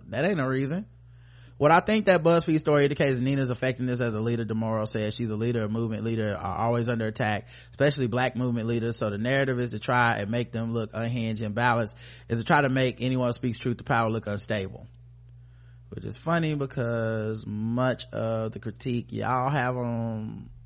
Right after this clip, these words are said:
is of a black leader that y'all tried to make look,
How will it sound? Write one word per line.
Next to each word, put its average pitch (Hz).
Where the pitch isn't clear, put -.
is 110
of 107
a 104
black 101
leader 98
that 104
y'all 107
tried 95
to 101
make 101
look, 98